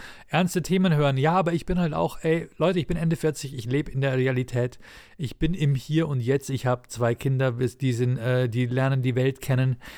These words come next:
Die werden langsam erwachsen. Ich, äh, gehe jeden Tag zum Einkaufen, ich sitze im Zug. Ich bin kein, äh, Elfenbeinschloss-Mensch, der keine Ahnung hat,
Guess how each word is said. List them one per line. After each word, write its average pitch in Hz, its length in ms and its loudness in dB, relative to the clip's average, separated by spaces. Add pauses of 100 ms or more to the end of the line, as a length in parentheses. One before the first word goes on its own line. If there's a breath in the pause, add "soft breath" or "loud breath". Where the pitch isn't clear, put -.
(240 loud breath)
Die 123 80 0
werden 123 240 2
langsam 120 300 0
erwachsen. 120 600 -2
Ich, - 300 -6
äh, 120 240 0
gehe 117 220 0
jeden 127 180 0
Tag 113 200 -2
zum 123 140 -8
Einkaufen, 156 480 0
ich 120 80 0
sitze 123 240 -4
im 110 120 -2
Zug. - 340 -4 (420 loud breath)
Ich 127 180 -6
bin 120 260 -2
kein, 117 320 0
äh, 117 240 0
Elfenbeinschloss-Mensch, 117 1300 0
der 107 160 0
keine 110 320 -2
Ahnung 107 240 0
hat, 104 180 -4